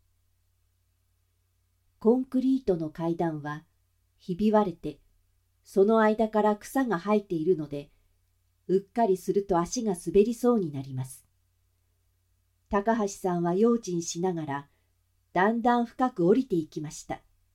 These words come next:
「懐中電灯を消すんだ。」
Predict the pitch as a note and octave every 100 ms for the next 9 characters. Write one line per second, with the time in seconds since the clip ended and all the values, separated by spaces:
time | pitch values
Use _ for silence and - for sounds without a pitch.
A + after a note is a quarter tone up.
0 | _ _ _ _ _ _ _ _ _ _
1 | _ _ _ _ _ - F3 E3 F3 -
2 | F3 F3+ F3 F#3 E3 - A#2+ A#2 B2+ D3
3 | E3+ E3+ - G3 D#3+ C3 -